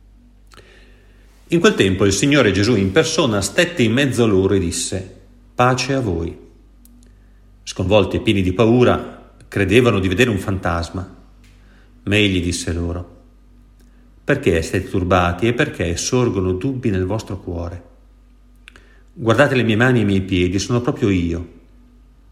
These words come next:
Toccatemi e guardate, un fantasma non ha carne e ossa, come vedete che io ho." Dicendo questo, mostrò loro le mani e i piedi.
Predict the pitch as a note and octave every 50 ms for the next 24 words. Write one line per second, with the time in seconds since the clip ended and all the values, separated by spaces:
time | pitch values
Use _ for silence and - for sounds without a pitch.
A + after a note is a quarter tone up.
0 | _ _ _ _ - - - _ - - - - - - - B2 - E3+ - E3
1 | C3+ B2 A#2 G#2 A2+ A2+ A2 G#2+ G#2 F2+ F2+ - - A#2 B2+ B2+ C3 D3+ C#3 B2
2 | - G#2+ G2 G2 G2+ A2+ B2+ C3 C#3+ C3 A2+ F#2 F2 F2 - B2+ A#2+ A#2+ A#2+ A2
3 | G2+ G2 G2 F2+ F2 F2 F2 - - - G2+ F#2+ - - G#2+ G#2+ G#2+ A2+ A#2 C#3
4 | B2+ B2+ A2+ - A2+ G#2 G#2 G#2+ G2+ G#2 G2 - E2+ E2 F2 - - - - _
5 | _ _ _ _ _ _ _ _ _ _ _ _ _ _ _ _ - _ _ _
6 | _ _ _ _ - - _ _ _ - _ _ - G#2 F2 - - - E2+ E2
7 | - - - C3 C#3 C#3+ - - - G2 F2+ F2 E2+ - - - G2+ A2 C#3 D3
8 | B2 A2 G2 G2 F#2+ A#2+ C#3 C#3 B2 G#2 G2 F#2+ G2 F#2+ F#2 - F#2 E2+ E2+ E2+
9 | E2+ F2+ F#2 F2+ - -